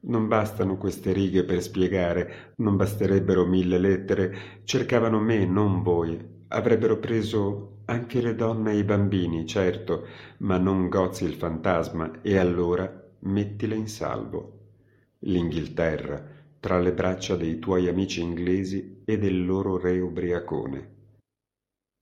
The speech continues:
Kathleen, forse me lo hai letto in faccia quel giorno che tutto finiva lì, che non mi avresti rivisto, anche se ce l'avessi fatta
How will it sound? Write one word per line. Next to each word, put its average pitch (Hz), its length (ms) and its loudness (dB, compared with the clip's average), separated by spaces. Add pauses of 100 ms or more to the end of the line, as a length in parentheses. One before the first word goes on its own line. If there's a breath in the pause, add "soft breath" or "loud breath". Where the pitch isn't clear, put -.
(720)
Kathleen, 78 720 -4 (360 loud breath)
forse 110 500 -2
me 90 140 2
lo 87 100 4
hai 87 180 2
letto 90 280 0
in 87 120 0
faccia 98 460 0
quel 87 220 0
giorno 87 420 0
che 92 160 -4
tutto - 300 -6
finiva 87 360 -2
lì, 85 280 -4 (260 loud breath)
che - 140 -2
non 104 180 2
mi 98 100 4
avresti 98 480 0
rivisto, 95 840 -2 (320)
anche 127 300 -4
se 113 160 -6
ce 107 140 -4
l'avessi 104 400 -2
fatta 95 580 -4